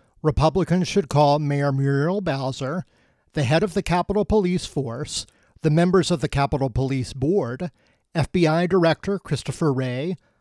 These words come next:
former Attorney General Bill Barr, former Speaker of the House Nancy Pelosi, former House Minority Leader Kevin McCarthy,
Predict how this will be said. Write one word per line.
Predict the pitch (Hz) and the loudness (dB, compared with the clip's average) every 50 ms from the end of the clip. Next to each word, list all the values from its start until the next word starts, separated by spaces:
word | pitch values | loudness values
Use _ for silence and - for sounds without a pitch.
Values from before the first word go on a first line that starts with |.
| _ _ - | _ _ -16
former | - - 160 165 165 160 165 165 180 - - - | -4 0 2 2 4 2 2 0 0 -4 -6 -4
Attorney | 170 - - - 165 175 190 214 | -4 -4 -2 0 0 2 2 2
General | 165 156 156 139 139 143 151 165 | 2 2 2 2 2 0 0 -2
Bill | - - 147 160 185 | 0 2 2 2 2
Barr, | 185 143 147 131 120 120 117 135 170 160 - _ _ _ _ _ _ - | 2 2 0 0 0 -2 -4 -4 -6 -8 -12 _ _ _ _ _ _ -20
former | - - 160 170 165 160 156 | -8 -2 0 2 2 2 2
Speaker | 147 - - - 160 151 165 160 151 | 0 -2 -2 -4 -4 0 2 2 2
of | 143 123 | 2 2
the | 147 117 | 0 -2
House | 113 131 143 170 185 - - | 0 0 0 0 -2 -4 -4
Nancy | - 151 143 139 - - - 139 | -4 -4 -4 -4 -4 -4 -6 -4
Pelosi, | - 131 131 127 123 135 127 - - 196 214 214 190 - _ _ _ _ _ _ _ | -2 -2 -2 -2 -2 -4 -6 -6 -6 -6 -4 -4 -6 -6 _ _ _ _ _ _ _
former | - - 170 165 160 160 143 | -6 -2 0 0 2 2 0
House | 104 143 196 220 - - - | 0 0 0 0 0 0 0
Minority | 185 156 143 147 165 202 226 214 208 175 143 | 0 0 2 2 2 2 2 2 0 0 0
Leader | 135 131 131 131 131 147 160 - | -2 -2 -4 -4 -4 -6 -8 -8
Kevin | - - 143 123 135 135 | -4 -4 -2 -2 -2 -2
McCarthy, | 131 127 - - 139 135 135 123 - 139 139 156 185 | -4 -4 -4 -4 -4 -2 -4 -4 -6 -8 -8 -8 -8